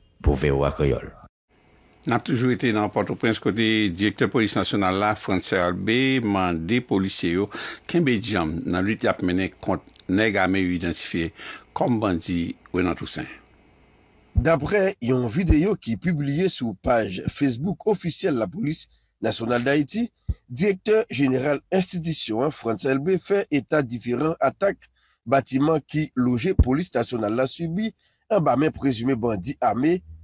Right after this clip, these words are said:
Speaker 3: plusieurs milliers de monde, bande armée fait courir qui des cailloux à quantité bien public à privé bandit pillé. D G P N H là tenté mettre population haïtienne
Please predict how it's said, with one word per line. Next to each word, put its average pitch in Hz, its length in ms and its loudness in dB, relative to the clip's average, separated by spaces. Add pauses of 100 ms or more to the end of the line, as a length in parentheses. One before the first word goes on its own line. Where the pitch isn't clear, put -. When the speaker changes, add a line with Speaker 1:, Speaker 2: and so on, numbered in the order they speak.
(160)
Speaker 3:
plusieurs 131 440 0
milliers 165 360 0
de 143 40 0
monde, 196 500 -4 (300)
bande 156 320 2
armée 135 320 4
fait 117 200 -2
courir 175 380 0
qui 170 120 -8
des 135 160 0
cailloux 127 540 -2 (460)
à 160 100 4
quantité 175 680 0
bien 165 320 -2
public 196 500 -4 (240)
à 160 100 4
privé 147 420 -2
bandit 127 360 0
pillé. 117 460 -4 (460)
D 127 200 2
G 156 180 2
P 120 180 0
N 120 120 2
H 110 300 -2
là 180 180 2
tenté 180 340 2
mettre 143 300 2
population 147 640 0 (300)
haïtienne 123 560 2